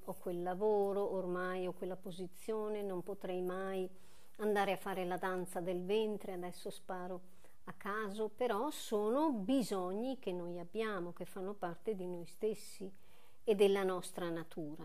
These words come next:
Quindi laddove noi non ci esprimiamo per quella che è la nostra natura,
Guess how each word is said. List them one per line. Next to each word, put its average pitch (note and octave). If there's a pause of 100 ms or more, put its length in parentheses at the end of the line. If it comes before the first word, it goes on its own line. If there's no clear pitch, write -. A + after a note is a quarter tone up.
Quindi A3+
laddove F#3
noi F#3
non C#4
ci -
esprimiamo F3+ (840)
per G#3
quella E4
che G3
è E3+
la F3+
nostra G3
natura, F3+